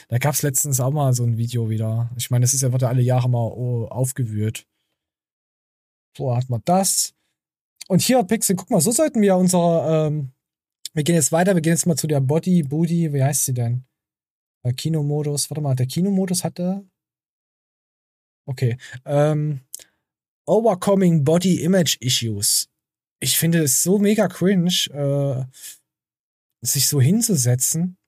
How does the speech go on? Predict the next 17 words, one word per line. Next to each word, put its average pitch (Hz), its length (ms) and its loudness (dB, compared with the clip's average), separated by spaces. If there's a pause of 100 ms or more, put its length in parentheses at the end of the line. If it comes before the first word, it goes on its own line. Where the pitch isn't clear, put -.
(300)
und 131 120 -6
so 180 120 2
einen 196 100 4
Podcast 214 480 0
aufzunehmen. 120 420 -2
Pass 175 160 0
auf, 147 200 2
wir 135 60 0
machen, 175 240 2
wollen 175 120 4
wir 175 60 6
das 131 120 2
auch 143 120 0
mal 226 120 2
so 240 100 0
machen, 233 280 0
Pixel? 214 340 -2